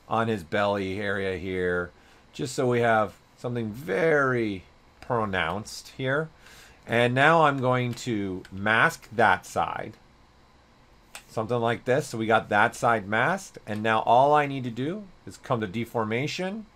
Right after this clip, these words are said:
and then I'm gonna hit this smart resim, and I'm gonna make sure I am doing this along the X axis for this model, 'cause this is X symmetry. I'm gonna click that button,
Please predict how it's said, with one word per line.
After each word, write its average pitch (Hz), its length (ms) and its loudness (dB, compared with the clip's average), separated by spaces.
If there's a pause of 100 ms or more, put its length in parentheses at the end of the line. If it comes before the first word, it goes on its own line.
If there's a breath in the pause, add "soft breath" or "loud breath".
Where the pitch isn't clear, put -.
(580 soft breath)
and 104 120 -6
then 113 100 2
I'm 117 60 4
gonna 113 160 0
hit 120 200 -2
this 117 200 0
smart 135 440 0
resim, 170 720 -4 (520 loud breath)
and 113 160 0
I'm 120 80 4
gonna 117 160 2
make 123 260 -2
sure 127 460 2
I 117 140 2
am 113 140 -2
doing 117 320 -2
this 110 180 -4
along 107 400 -2
the 98 100 -10 (100)
X - 360 0 (100)
axis 135 480 0
for - 160 -8
this 127 320 -4
model, 135 540 2 (340 soft breath)
'cause 98 200 -4
this 113 180 -6
is 110 180 -10
X 123 240 0
symmetry. 180 640 -6 (340 soft breath)
I'm 113 60 -12
gonna 123 140 0
click 135 260 -2
that 135 320 4
button, 190 460 2